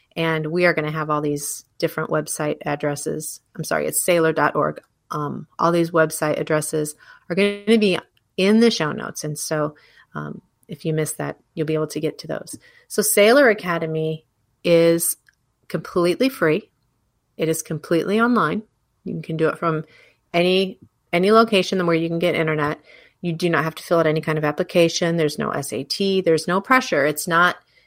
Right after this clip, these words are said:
it's not like enrolling in a class where there's gonna be an expectation of doing homework and things like that. There's no homework. There's no deadlines. There's no teacher grading your work.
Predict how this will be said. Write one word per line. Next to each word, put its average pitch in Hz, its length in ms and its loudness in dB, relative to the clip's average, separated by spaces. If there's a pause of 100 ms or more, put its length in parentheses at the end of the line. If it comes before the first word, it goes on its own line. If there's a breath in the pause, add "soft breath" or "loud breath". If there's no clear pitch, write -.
it's 175 180 -4
not 170 260 2
like 185 220 4
enrolling 175 480 4
in 160 100 -2
a 151 60 -4
class 160 640 2
where 165 140 2
there's 156 240 0
gonna 160 180 -4
be 156 300 -2
an 151 140 -2
expectation 156 960 -2 (240)
of 160 300 -2
doing 160 280 0
homework 170 400 2
and 160 120 -4
things 156 180 -2
like 156 180 -2
that. 147 160 0
There's 151 300 -4 (180)
no 185 280 4
homework. 214 500 4 (480 soft breath)
There's 156 500 0
no 165 280 4
deadlines. 170 760 2 (320)
There's 151 280 0
no 170 200 6
teacher 247 380 2
grading 165 480 4
your 156 160 -2
work. - 360 0